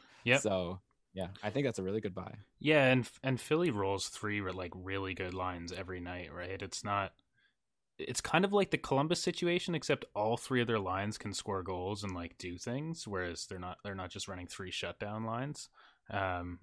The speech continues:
Speaker 1: I do, like, think maybe he should be on that top power play, but as you say, it's, he's gonna be a star on that team for a while, and the young guys on that team are starting to have an impact as well, so I don't see them being a bad team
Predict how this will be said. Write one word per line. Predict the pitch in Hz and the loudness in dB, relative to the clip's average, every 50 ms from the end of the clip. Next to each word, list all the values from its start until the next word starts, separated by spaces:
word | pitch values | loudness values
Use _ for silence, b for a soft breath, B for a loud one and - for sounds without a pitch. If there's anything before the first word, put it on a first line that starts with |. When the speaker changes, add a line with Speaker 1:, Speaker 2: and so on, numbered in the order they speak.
| - - | -4 4
Speaker 1:
I | - 127 | 6 6
do, | 127 117 - 165 180 185 180 160 | 6 6 6 6 6 6 4 4
like, | 135 131 127 120 107 - | 6 8 8 8 8 6
think | - - 123 117 117 104 - | 4 4 4 4 4 2 0
maybe | 113 104 98 95 101 104 110 107 107 107 107 107 107 104 | -4 -4 -2 -2 -2 0 0 2 2 2 0 0 -2 -4
he | 101 - 107 | -6 -8 -8
should | 98 - - 110 90 | -6 -4 -4 -4 -4
be | - 92 92 | -4 -4 -2
on | 92 101 107 117 | 0 0 2 2
that | 123 120 113 - | 2 0 0 0
top | - 127 120 - | 0 0 0 2
power | - - 123 123 123 123 | 2 2 2 4 2 0
play, | - - 139 131 131 131 135 | 0 0 2 2 4 2 0
but | 123 - - 95 95 92 90 90 - _ b b b b - | -2 -2 -2 0 0 0 -2 -4 -8 _ b b b b 4
as | 202 180 143 | 4 4 6
you | 120 104 | 4 2
say, | - - 95 90 87 90 92 87 | 2 0 0 0 0 -2 -2 -2
it's, | 117 - - - - - - B B B B B B B B | -2 -2 0 0 -2 -2 -4 B B B B B B B B
he's | - 160 147 139 | -4 -2 0 2
gonna | 165 151 | 2 4
be | 127 113 | 4 2
a | 104 | 2
star | - - - 104 98 101 | 0 2 2 4 4 4
on | 101 | 4
that | 95 92 90 - | 2 -2 -4 -6
team | - - 95 92 | -8 -8 -8 -8
for | - - 95 | -6 -6 -6
a | 90 | -6
while, | 87 85 85 85 85 87 87 87 87 - - b b b b b b - | -4 -4 -4 -4 -2 -2 -4 -4 -6 -8 -10 b b b b b b -6
and | - 98 98 92 92 90 90 90 87 85 - _ _ _ _ _ _ _ _ - | -2 -2 0 0 0 -2 -2 -4 -6 -8 -10 _ _ _ _ _ _ _ _ -6
the | - 113 | -6 -2
young | 107 110 110 117 123 127 | 0 4 4 6 6 8
guys | 123 120 117 113 107 | 8 8 8 6 4
on | 110 104 101 | 2 0 0
that | 98 98 90 | -2 -2 -4
team | - - 110 101 98 98 98 95 | -6 -6 -4 -4 -4 -2 -4 -4
are | 92 92 90 | -4 -4 -4
starting | 87 - - - 98 95 92 95 95 95 90 - | -4 -4 -2 -2 -2 -2 -2 -4 -6 -8 -8 -8
to | - - - 101 95 92 92 92 92 - | -8 -6 -4 -4 -6 -4 -4 -6 -4 -4
have | 101 95 90 | -4 -4 -4
an | 92 90 | -6 -8
impact | 95 95 92 85 95 98 90 85 - - | -8 -8 -8 -6 -4 -4 -4 -4 -6 -8
as | 92 87 92 | -10 -10 -8
well, | 95 107 120 123 127 127 127 127 131 127 127 - | -4 0 2 4 4 4 4 2 0 -2 -6 -8
so | - - 110 | -6 -2 0
I | 104 | 0
don't | 110 110 - | 0 0 -2
see | - - 110 | -2 -4 -2
them | 101 104 101 98 98 95 - - | 0 0 0 -2 -2 -6 -8 -8
being | 104 98 98 98 98 95 95 92 | -6 -4 -4 -4 -4 -6 -6 -8
a | 85 92 | -8 -8
bad | 92 98 92 92 92 92 92 - | -6 -4 -2 -2 -4 -4 -8 -12
team | - - 98 92 92 90 87 87 85 | -10 -8 -8 -8 -6 -8 -8 -10 -10